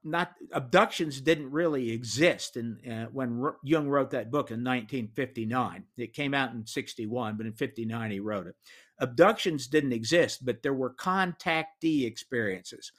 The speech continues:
where people said that an alien came to them. Sometimes they saw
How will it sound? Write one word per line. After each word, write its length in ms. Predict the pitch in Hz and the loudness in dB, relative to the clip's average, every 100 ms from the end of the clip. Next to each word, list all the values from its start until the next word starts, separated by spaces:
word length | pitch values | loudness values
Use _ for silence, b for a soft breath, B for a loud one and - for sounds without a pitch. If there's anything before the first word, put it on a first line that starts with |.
| b b b | b b b
where 140 | 135 | -4
people 460 | 123 - 185 - 156 | -4 -2 -2 0 -2
said 520 | - 160 143 139 131 120 | 2 4 4 4 0 -4
that 220 | 135 127 | 0 2
an 160 | 131 131 151 | 0 2 6
alien 720 | 165 175 175 175 170 160 151 | 8 8 6 4 2 -2 -4
came 400 | - 160 156 151 | -2 0 0 -2
to 120 | 143 | -2
them. 300 | 131 123 120 | 0 0 -2
Sometimes 640 | - 139 147 151 151 143 | -4 -4 -2 0 0 -2
they 160 | 135 135 | -4 -4
saw 420 | - 131 127 | -2 -2 -2